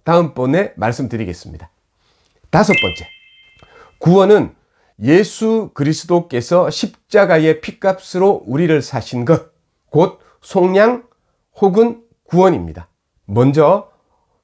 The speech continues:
용어의 문제부터 말씀드리겠습니다. 예전의 성경에서는 구속이라는 말을 많이 썼습니다. 그래서 예수 그리스도의 구속 이렇게 표현을 했고,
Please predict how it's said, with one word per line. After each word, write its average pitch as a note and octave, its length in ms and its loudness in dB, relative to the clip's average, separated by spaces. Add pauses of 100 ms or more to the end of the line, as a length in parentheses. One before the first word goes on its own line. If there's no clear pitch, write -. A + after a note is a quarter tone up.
용어의 G#3+ 880 4
문제부터 C#3+ 840 -4
말씀드리겠습니다. A2 1200 -8 (500)
예전의 A3+ 480 4
성경에서는 E3 920 -4 (360)
구속이라는 D#3+ 880 -2
말을 C3 320 -4
많이 G#2 240 -4
썼습니다. F#2+ 640 -14
그래서 D3+ 460 0 (260)
예수 E3+ 440 0
그리스도의 C#3+ 720 -4
구속 - 440 -4 (100)
이렇게 E3 360 0
표현을 C#3 440 -2
했고, G3 520 0